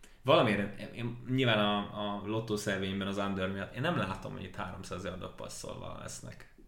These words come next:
Főleg azért, mert szerintem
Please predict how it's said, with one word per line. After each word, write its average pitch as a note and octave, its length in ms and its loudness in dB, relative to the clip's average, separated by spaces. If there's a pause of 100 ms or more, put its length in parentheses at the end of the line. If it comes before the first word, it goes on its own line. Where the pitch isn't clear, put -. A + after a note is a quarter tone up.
(520)
Főleg E3 380 12
azért, B2 400 10
mert G2 360 2
szerintem G2+ 600 -2